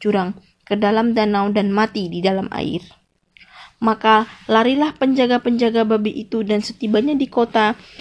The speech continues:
diceritakannya lah segala sesuatu juga tentang orang-orang yang kerasukan setan itu. Maka keluarlah seluruh kota mendapatkan Yesus,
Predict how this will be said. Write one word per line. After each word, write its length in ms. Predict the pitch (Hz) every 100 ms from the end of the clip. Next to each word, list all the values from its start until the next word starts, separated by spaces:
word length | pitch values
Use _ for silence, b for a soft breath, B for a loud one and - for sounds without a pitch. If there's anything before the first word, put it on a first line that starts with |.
| B
diceritakannya 800 | - 285 302 285 285 285 294 294
lah 160 | 311 277
segala 480 | 240 214 214 208 214
sesuatu 640 | - 208 202 202 196 208 B B B
juga 320 | 269 269 233 170
tentang 320 | 196 202 190
orang-orang 560 | 196 196 185 190 185
yang 160 | 185 175
kerasukan 560 | 185 180 - 185 190 190
setan 400 | 202 175 185 -
itu. 240 | - - - _ _ _ _ _ _ b b b
Maka 400 | 208 214 - 220
keluarlah 480 | 226 214 214 214 220
seluruh 480 | 220 - 220 220 214
kota 400 | - 226 - 233
mendapatkan 640 | 233 226 208 214 - 214 214
Yesus, 560 | 208 214 - 220 214